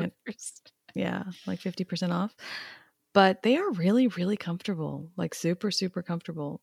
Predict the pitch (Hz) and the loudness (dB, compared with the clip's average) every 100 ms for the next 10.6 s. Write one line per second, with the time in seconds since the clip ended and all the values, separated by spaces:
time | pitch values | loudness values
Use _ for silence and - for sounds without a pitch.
0 | _ _ _ 185 190 190 180 185 - - | _ _ _ 4 6 6 6 4 0 -2
1 | 180 175 180 147 165 160 _ _ _ _ | 2 4 6 4 0 -6 _ _ _ _
2 | - 175 165 - 175 170 - 156 156 185 | -8 -6 -6 -4 -4 -2 -2 0 0 2
3 | 190 180 170 156 165 156 156 151 160 160 | 2 0 0 0 -2 -2 -2 -2 -4 -6
4 | - - - - - 170 175 160 147 139 | -10 -16 -20 -6 -4 2 2 2 0 -2
5 | 160 160 - - 208 226 220 302 381 294 | -4 -6 -8 -4 0 2 4 6 4 6
6 | 262 247 277 311 277 311 330 - 202 170 | 6 6 4 2 2 2 0 0 2 4
7 | 180 180 196 196 208 196 190 185 196 202 | 2 0 0 0 0 -2 -2 0 0 -2
8 | 220 226 160 143 - 175 165 - _ 180 | -4 -6 -6 -4 -6 -6 -10 -14 _ -6
9 | 175 165 160 160 - 170 165 165 170 160 | -4 -4 -6 -10 -8 -10 -8 -6 -4 -4
10 | 156 147 147 147 139 - | -4 -2 -2 -4 -6 -10